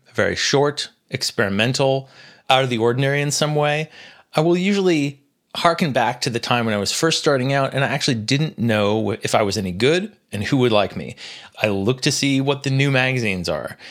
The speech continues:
even ones that don't pay, and I just send them some stuff. And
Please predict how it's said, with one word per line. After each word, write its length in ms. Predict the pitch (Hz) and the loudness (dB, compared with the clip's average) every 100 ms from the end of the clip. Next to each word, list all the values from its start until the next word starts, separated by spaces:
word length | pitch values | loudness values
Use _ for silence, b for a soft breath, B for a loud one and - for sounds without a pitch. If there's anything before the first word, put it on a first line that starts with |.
| B - | B -8
even 300 | - 117 135 | -2 2 4
ones 240 | 135 139 | 2 2
that 120 | 123 120 | 0 0
don't 220 | 113 110 | -2 -2
pay, 340 | 107 - - b _ | -4 -4 -6 b _
and 120 | - | -6
I 140 | 104 107 | -2 0
just 180 | 127 - | 0 0
send 200 | 165 208 | 2 2
them 100 | 110 | 0
some 180 | 90 | -4
stuff. 380 | 87 - - - B B B - - | -8 -10 -12 -16 B B B -12 -4
And 640 | 117 117 117 113 110 113 | 0 2 0 0 -4 -6